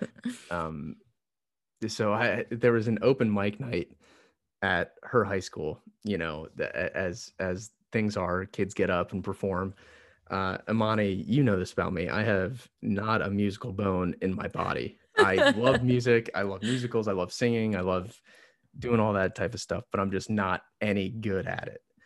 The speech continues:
Speaker 2: Uh, so I enlisted the help of not someone I was really friends with in high school, friendly with, that I knew played guitar and could, you know, help me out. So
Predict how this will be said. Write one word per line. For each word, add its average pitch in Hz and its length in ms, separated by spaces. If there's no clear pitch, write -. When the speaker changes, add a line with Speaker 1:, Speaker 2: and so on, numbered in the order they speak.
Speaker 2:
Uh, 95 240
so - 180
I 92 80
enlisted 123 500
the 107 100
help 98 520
of 90 640
not 196 260
someone 214 220
I 175 40
was 127 160
really 127 160
friends 131 360
with 156 160
in 156 60
high 160 120
school, 151 180
friendly 139 360
with, 104 420
that 104 320
I 98 240
knew 107 260
played 104 280
guitar 92 560
and 98 280
could, 92 360
you 117 100
know, 95 100
help - 220
me 104 140
out. 101 340
So 110 600